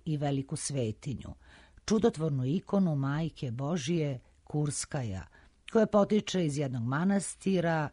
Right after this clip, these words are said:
iz okoline grada Kurska u Rusiji. Od hiljadu devetsto šezdeset šeste godine Tumane je bio ženski manastir,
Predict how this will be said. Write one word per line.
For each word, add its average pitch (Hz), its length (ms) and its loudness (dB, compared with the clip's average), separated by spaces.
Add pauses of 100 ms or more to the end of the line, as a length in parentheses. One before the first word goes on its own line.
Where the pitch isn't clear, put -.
iz 143 200 -4
okoline 123 480 -6
grada 139 500 -4
Kurska 117 840 -8
u 147 140 -4
Rusiji. - 500 -8 (460)
Od 202 160 2
hiljadu 202 340 2
devetsto 151 460 0
šezdeset 131 540 -6
šeste 120 440 -6
godine 175 640 2 (400)
Tumane 226 400 6
je 165 80 4
bio 160 260 2
ženski 170 500 0
manastir, 101 800 -2